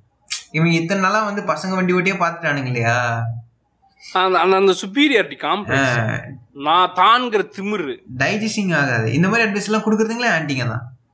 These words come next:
Speaker 2: அந்த பூமர் ஆன்ட்டிஸை தான் என்ன பண்றதுன்னே தெரியல.
Speaker 1: அதுங்க,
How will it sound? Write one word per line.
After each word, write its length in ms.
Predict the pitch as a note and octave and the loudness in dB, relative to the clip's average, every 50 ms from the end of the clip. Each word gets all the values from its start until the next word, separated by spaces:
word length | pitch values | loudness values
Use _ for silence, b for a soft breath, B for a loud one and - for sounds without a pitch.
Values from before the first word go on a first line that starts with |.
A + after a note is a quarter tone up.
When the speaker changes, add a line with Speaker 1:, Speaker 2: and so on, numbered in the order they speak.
| _ _ _ _ _ _ _ _ _ _ _ _ _ _ _ _ _ _ _ _ _ _ _ _ _ _ _ _ _ _ _ _ _ _ _ - | _ _ _ _ _ _ _ _ _ _ _ _ _ _ _ _ _ _ _ _ _ _ _ _ _ _ _ _ _ _ _ _ _ _ _ -10
Speaker 2:
அந்த 240 | D#3 G3 A3 A3 G3+ F#3+ | -10 -8 -6 -6 -6 -4
பூமர் 300 | A3 D4+ E4+ F#4+ E4+ D4+ | -2 0 2 2 2 2
ஆன்ட்டிஸை 380 | C#4 C4 A#3 G#3+ A3 - A#3 G#3 | 2 0 0 -4 -6 -4 -4 -2
தான் 120 | C4 C#4 | 0 0
என்ன 240 | A#3+ G3+ G#3 A#3 B3 | 2 0 0 0 -2
பண்றதுன்னே 520 | - A3+ G#3 F#3+ F#3+ F3+ F3 F3+ G#3 G3 | -2 -2 -2 -2 -2 -2 0 -2 -2 -2
தெரியல. 440 | E3 E3+ E3 D#3+ D#3 D3 C3+ A#2+ - - _ B B B B B B B B B - | -2 -2 -2 -2 -2 -2 -4 -6 -8 -10 _ B B B B B B B B B -10
Speaker 1:
அதுங்க, 600 | - - A#2 A#2 C3+ C3+ C3+ C3+ C#3 C#3 C#3 | -6 -6 -4 -2 0 0 2 2 2 2 0